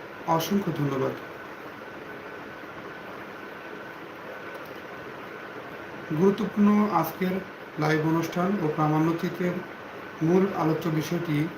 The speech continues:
দিব্যি শুরু হয়ে গেছে। সঠিক সময়ে যারা জয়েন হয়ে সঠিক সময়ে অনুষ্ঠানটি দেখেছেন, তাদেরকে অসংখ্য ধন্যবাদ। আজকের লাইভ অনুষ্ঠানটি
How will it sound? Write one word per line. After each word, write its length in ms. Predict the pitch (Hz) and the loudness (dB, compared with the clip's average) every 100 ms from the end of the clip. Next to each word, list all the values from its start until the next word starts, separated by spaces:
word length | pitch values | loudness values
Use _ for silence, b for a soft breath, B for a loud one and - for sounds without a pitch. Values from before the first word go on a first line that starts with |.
| - - - | -12 -12 -2
দিব্যি 340 | 151 143 170 170 | 0 2 0 0
শুরু 180 | 180 170 | 0 2
হয়ে 160 | 170 170 | 2 2
গেছে। 380 | 175 - 196 202 - - - - - - - - - - - - | 0 0 0 0 -4 -12 -12 -12 -12 -12 -12 -12 -12 -12 -10 -2
সঠিক 300 | 165 180 208 - | 0 4 2 4
সময়ে 400 | 170 170 185 185 | 4 6 6 4
যারা 200 | 160 156 | 4 2
জয়েন 280 | 147 156 170 | 2 2 2
হয়ে 260 | 160 175 175 180 - - - - - - - - - | 2 2 2 0 -4 -12 -12 -14 -12 -12 -12 -10 -4
সঠিক 220 | 160 185 - | -2 -2 0
সময়ে 260 | 165 160 160 | 2 4 4
অনুষ্ঠানটি 400 | 156 160 175 160 | 4 4 0 2
দেখেছেন, 540 | 147 147 180 - 147 143 | 0 0 -2 2 2 2
তাদেরকে 340 | 151 160 175 | 0 0 2
অসংখ্য 400 | 156 151 175 175 143 | 2 2 -2 -2 -2
ধন্যবাদ। 360 | 143 143 139 139 - - - - - - - - - - - - - - - - - - - - - 170 | 0 0 0 -2 -6 -12 -12 -12 -12 -12 -12 -12 -12 -12 -12 -12 -12 -12 -12 -12 -14 -16 -16 -14 -2 0
আজকের 380 | 160 - 185 | 2 2 2
লাইভ 260 | 170 170 165 | 6 6 6
অনুষ্ঠানটি 600 | 180 170 185 175 196 185 | 4 4 0 0 2 0